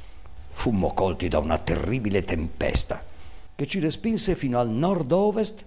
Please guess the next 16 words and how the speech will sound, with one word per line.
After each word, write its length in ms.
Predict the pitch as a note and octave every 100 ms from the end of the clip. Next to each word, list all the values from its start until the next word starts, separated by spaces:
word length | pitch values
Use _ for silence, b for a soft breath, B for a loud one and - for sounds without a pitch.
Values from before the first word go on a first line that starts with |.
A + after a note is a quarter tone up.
| B B
della 280 | F2+ A#2+ G#2
terra 280 | D3 D3+ C#3+
di 100 | G#2+
Van 220 | G#2+ C#3
Diemen. 380 | G#2 F2+ C2 C2 - - - - b b b b - - - - - - - - - - -
Eravamo 340 | F#2+ A#2+ D#3+
allora 300 | D3+ G3+ F#3+
a 60 | C3+
trenta 460 | - E3 G3+ E3
gradi 440 | D3+ E3 G3+ G#3+ F#3+
e 60 |
due 240 | B2 D3+ C3+
primi 400 | E3 G3 G3+ G3+
di 120 | D3
latitudine 680 | B2+ A#2+ A2 C3 B2 A#2 A2+
sud. 480 | - D2+ B1+ -